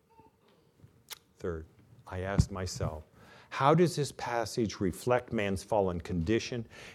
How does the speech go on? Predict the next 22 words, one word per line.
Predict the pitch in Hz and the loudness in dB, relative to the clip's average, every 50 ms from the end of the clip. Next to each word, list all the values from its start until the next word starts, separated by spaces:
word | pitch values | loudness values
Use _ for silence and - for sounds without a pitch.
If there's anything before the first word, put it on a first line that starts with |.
| - | -4
and | - 117 95 - | -2 -2 -2 -2
how | - - - 147 165 185 | -4 2 6 8 10 10
do | 180 180 156 | 10 10 10
I | 135 131 | 10 10
retreat | 139 123 120 110 92 - - - 151 147 123 | 10 10 8 6 6 4 2 4 4 4 4
at | - - | 2 4
times | - - - 104 92 87 87 90 87 - | 6 6 6 6 2 -2 -4 -6 -6 -6
to | - - | -6 -6
fallen | 92 - - - 107 101 101 98 98 92 95 104 - - - | -6 -6 -6 -6 -4 -2 -2 -2 -2 -2 -2 -4 -6 -8 -10
attitudes? | - 87 82 87 78 71 - - - - 82 76 73 76 - - - - - _ _ _ _ _ _ _ _ _ _ _ _ _ _ _ _ _ _ - - _ _ _ _ _ - - | -8 -8 -6 -8 -10 -12 -12 -14 -14 -12 -12 -14 -14 -16 -16 -18 -18 -18 -20 _ _ _ _ _ _ _ _ _ _ _ _ _ _ _ _ _ _ -20 -20 _ _ _ _ _ -12 -10
I | 95 | -4
gotta | 87 92 92 95 104 | -2 0 0 2 2
look | 107 104 95 - | 2 0 -2 -4
at | - | -6
my | - 101 98 | -4 -2 0
own | 95 90 90 90 | 0 0 0 -2
heart. | 85 - - 82 85 - - - - - _ _ _ _ _ _ _ _ _ _ _ _ _ _ _ _ _ _ _ _ _ _ - - - _ _ _ _ _ - _ _ _ _ _ _ _ - - - - _ _ _ _ _ _ _ _ _ _ _ _ _ | -2 -4 -8 -10 -12 -14 -18 -20 -20 -20 _ _ _ _ _ _ _ _ _ _ _ _ _ _ _ _ _ _ _ _ _ _ -20 -20 -20 _ _ _ _ _ -20 _ _ _ _ _ _ _ -20 -20 -20 -20 _ _ _ _ _ _ _ _ _ _ _ _ _
So | - - - | -20 -16 -12
how | - - - - - 139 151 160 | -10 -8 -6 -2 0 2 2 4
does | 175 175 175 | 2 2 0
the | 180 - | -4 -6
passage | - - 156 151 143 135 - 147 139 135 127 - | -6 -6 -6 -6 -8 -8 -6 -6 -6 -6 -8 -12